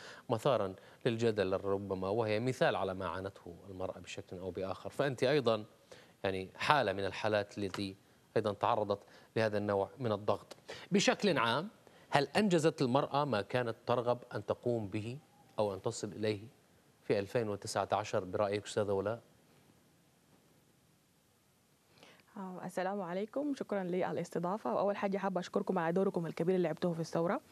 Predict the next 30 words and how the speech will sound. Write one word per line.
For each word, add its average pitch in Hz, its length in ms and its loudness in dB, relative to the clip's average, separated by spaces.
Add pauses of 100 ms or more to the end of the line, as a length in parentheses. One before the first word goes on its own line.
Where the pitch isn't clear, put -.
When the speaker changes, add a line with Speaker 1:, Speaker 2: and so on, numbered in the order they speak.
(120)
Speaker 1:
يا - 160 -2
أهلًا - 80 -8
Speaker 2:
لأنه 185 160 4
أنا 185 100 2
Speaker 1:
وسهلًا. 175 200 -2
Speaker 2:
شخصيًا 220 420 2
طلعت 180 340 0
في 175 100 0
قناة 170 320 -2
الحرة 180 400 2
في 180 120 -2
كثير 185 300 2
من 180 160 4
المقابلات، 170 800 4 (540)
آه، 165 340 2
في - 120 -2
عز 190 300 4
ال-، 175 200 6
القمع 170 600 4
اللي 165 120 2
كنا 202 220 4
بنتعرض 165 440 2
له 180 240 4
في 170 300 2
الشارع 170 460 2
كثوار 160 1120 2 (460)
وكنساء. 175 600 2 (500)
وواحدة 165 1700 2
من 208 140 6
الانتصارات 196 800 4